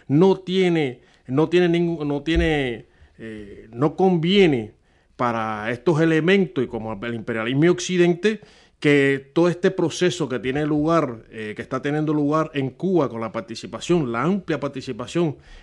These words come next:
de la mayoría de la población, pues, eh, tenga éxito. Eh, sencillamente ellos están por la labor, eh, eh,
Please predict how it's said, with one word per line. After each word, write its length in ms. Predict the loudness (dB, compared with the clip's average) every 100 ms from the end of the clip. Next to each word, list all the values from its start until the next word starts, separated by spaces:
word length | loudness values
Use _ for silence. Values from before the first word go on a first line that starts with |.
| -10
de 160 | -2 0
la 100 | 0
mayoría 560 | -4 -6 -4 -2 0
de 140 | 0 -2
la 140 | -2
población, 600 | -2 -2 -2 2 2 2 -4 -18 _
pues, 460 | 0 2 4 0 -8 -18 -6
eh, 200 | -4 -4
tenga 360 | -4 -4 -6 -8
éxito. 500 | -12 -14 -18 -20 -20 _ _ _ _
Eh, 160 | -16 -10
sencillamente 800 | -10 -4 0 2 2 0 0 0
ellos 240 | 2 -2
están 260 | -2 -4 -2
por 160 | -2
la 140 | -2 0
labor, 540 | 0 2 2 0 -4
eh, 680 | -10 -10 -10 -12 -14 -16 -20
eh, 340 | -20 -20 -20